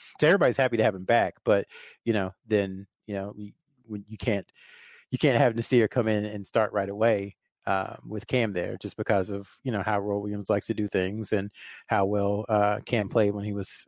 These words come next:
uh, moderately healthy last season and how well he's played this season. So it is interesting to me, um, that that is how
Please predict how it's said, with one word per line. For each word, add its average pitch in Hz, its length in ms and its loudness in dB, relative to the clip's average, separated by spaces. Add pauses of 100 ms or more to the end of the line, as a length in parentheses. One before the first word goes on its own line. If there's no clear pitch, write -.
(120)
uh, 107 260 -2 (120)
moderately 110 440 0
healthy 101 240 0
last 101 240 2
season 98 300 -6 (280)
and 107 100 -2
how 107 160 4
well 104 180 2
he's 98 160 -4
played 95 260 0
this 98 160 2
season. 98 320 -8
So 113 300 4 (640)
it 156 240 4
is 123 640 4
interesting 135 500 0
to 131 100 -4
me, 127 380 0 (160)
um, 104 600 0
that 101 260 4
that 107 200 6
is 104 220 0
how 104 380 2